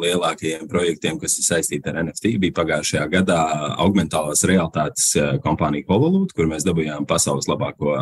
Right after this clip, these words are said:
augmentālās realitātes N F T. Un tad, ā, nu, šobrīd esmu kā speciālists Air Balticā un cenšos savas zināšanas arī ieviest šeit. Bet, nu, ar, protams, arī sāku kā lietotājs, un tad jau mani aizrāva tik, tik interesanti tajā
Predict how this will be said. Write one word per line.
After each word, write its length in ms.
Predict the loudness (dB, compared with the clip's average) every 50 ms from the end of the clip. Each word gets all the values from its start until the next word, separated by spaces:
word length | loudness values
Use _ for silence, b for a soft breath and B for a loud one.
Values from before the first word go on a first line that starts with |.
| -4 -2
augmentālās 720 | -2 -2 0 0 -2 -4 -2 -2 -2 -2 0 -2 0 0 0
realitātes 480 | 0 0 -2 -2 -2 -2 -2 -2 -2
N 80 | -2 -2
F 80 | 0
T. 220 | 0 2 2 2 0 B B B B B B B _ 0
Un 80 | 0 2
tad, 160 | 2 2 2 2
ā, 300 | 2 2 0 0 -2 0 0
nu, 140 | 2 2 2
šobrīd 400 | 2 2 2 2 2 2 2 2
esmu 240 | 2 0 0 -2 -2
kā 80 | 0 0 0
speciālists 560 | 0 0 0 2 2 2 2 2 2 0 0
Air 80 | 0 0
Balticā 460 | 2 2 2 2 0 -2 -4 -4 -4
un 60 | -2 -2
cenšos 380 | 0 0 0 0 -2 -2 -2 -2
savas 160 | -4 -4 -6 -6 -4
zināšanas 560 | -2 0 0 0 0 -2 -4 -4 -2 0 0
arī 160 | 0 0 2 0 0 0
ieviest 260 | 2 0 0 0 0
šeit. 240 | 0 0 0 0 0
Bet, 140 | 2 2 2
nu, 80 | 2 2
ar, 80 | 0
protams, 460 | 0 0 0 0 2 0 -2 -2 -2 -4
arī 80 | -2 -2
sāku 400 | 0 2 2 2 2 -2 -6 -8
kā 160 | -4 -2 2
lietotājs, 640 | 2 2 2 2 0 -6 -6 -6 -8 -6 -6 -4 -4
un 80 | -2
tad 180 | -2 -2 -2 -2
jau 140 | -2 -6 -6
mani 240 | -8 -8 -6 -4
aizrāva 640 | -4 -2 -2 -2 -2 0 -2 -2 -2 -4 -6 -8 -6 -2 0
tik, 160 | 0 0 -2 -4 -4 -2 -2 -2 -2 0 0
tik 160 | 0 2 2
interesanti 640 | 0 0 0 0 0 0 0 -2 -4 -6 -4 -2 -2
tajā 160 | 0 0 -2